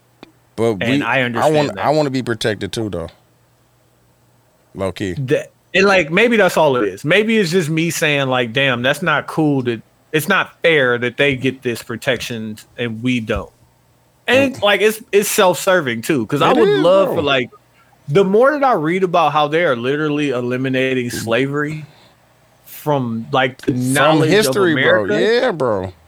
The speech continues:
Speaker 2: it's fucking nuts. Like,
Speaker 1: We
Speaker 2: you
Speaker 1: fucking
Speaker 2: gotta read about what they doing in Florida, and it's just like,
Speaker 1: Bro, we built this
Speaker 2: it,
Speaker 1: fucking country, bro.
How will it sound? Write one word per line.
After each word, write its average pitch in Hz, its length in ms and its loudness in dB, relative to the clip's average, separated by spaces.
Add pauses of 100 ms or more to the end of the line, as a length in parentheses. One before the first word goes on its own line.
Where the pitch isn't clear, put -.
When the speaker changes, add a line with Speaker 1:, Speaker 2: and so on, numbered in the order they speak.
(120)
Speaker 2:
it's 208 300 0
fucking 220 840 0
nuts. 226 520 -2
Like, 185 380 0 (340)
Speaker 1:
We 165 140 0
Speaker 2:
you 208 100 2
Speaker 1:
fucking 185 120 4
Speaker 2:
gotta 202 300 4
read 202 240 2
about 175 240 4
what 175 140 -2
they 165 120 4
doing 160 280 2
in 143 120 -2
Florida, 160 580 2
and 139 100 -2
it's 151 160 -4
just 180 180 -4
like, 151 420 0 (460)
Speaker 1:
Bro, 113 160 2
we 151 120 0
built 123 480 0
this 131 180 0
Speaker 2:
it, 214 100 4
Speaker 1:
fucking 113 300 0
country, 104 400 -2
bro. 90 320 -8